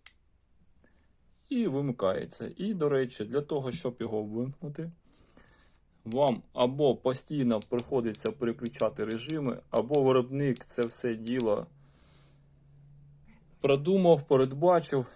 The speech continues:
і зробив так. Якщо ми, допустим, е, використовуємо на якомусь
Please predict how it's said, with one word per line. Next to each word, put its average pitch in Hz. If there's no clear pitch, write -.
і 165
зробив 135
так. 101
Якщо 131
ми, 120
допустим, 110
е, 98
використовуємо 113
на 110
якомусь 107